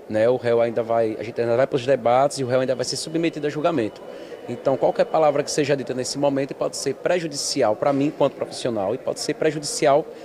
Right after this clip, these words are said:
principalmente pra Anderson, que é o acusado.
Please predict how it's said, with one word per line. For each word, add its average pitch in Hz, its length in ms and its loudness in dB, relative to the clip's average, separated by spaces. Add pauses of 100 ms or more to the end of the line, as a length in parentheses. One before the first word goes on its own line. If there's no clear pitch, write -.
(180)
principalmente 160 960 0 (280)
pra 180 160 2
Anderson, 139 520 2 (340)
que 156 180 2
é 123 280 4 (320)
o 127 100 2
acusado. 101 560 0